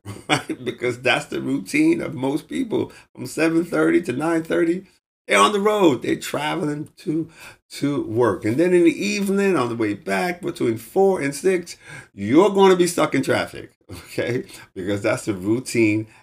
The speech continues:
Everybody is coming back home. That's the daily routine.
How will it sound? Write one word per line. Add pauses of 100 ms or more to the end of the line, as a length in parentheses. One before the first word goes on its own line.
(220)
Everybody
is
coming (300)
back
home. (280)
That's
the
daily
routine.